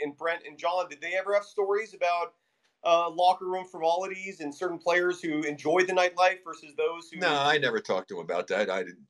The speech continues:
Speaker 2: you know, I didn't, I don't, I would never question him about that. I didn't, I didn't, to be honest with you, I don't care what they did.
Speaker 1: Right. <laughs>
Speaker 2: And my whole thing, here's the thing.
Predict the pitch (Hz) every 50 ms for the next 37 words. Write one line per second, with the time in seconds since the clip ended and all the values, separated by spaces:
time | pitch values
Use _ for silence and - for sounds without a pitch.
0 | _ _ _ _ _ _ _ _ _ _ _ _ _ _ - 104 87 82 90 98
1 | 101 104 104 98 - - 92 95 87 85 80 - - 85 82 80 80 78 80 73
2 | 78 73 - - 85 76 - - 80 76 73 80 76 76 73 87 85 85 85 92
3 | 90 - 80 82 90 95 90 90 - - - 90 82 78 80 92 92 98 117 -
4 | - 110 113 95 - 92 110 113 101 - 110 87 - 90 82 - - 80 - -
5 | 82 73 - - _ - 170 190 185 175 175 - - - - 214 226 - - -
6 | - - - - - - 381 - - - - - - - - - - - - _
7 | - - - 131 - - - - - - 131 - 156 151 151 147 139 - 147 143
8 | 143 143 139 - _ _ - _ _ _ _ _ _ - - - - - - -
9 | 240 226 - 196 190 190 - -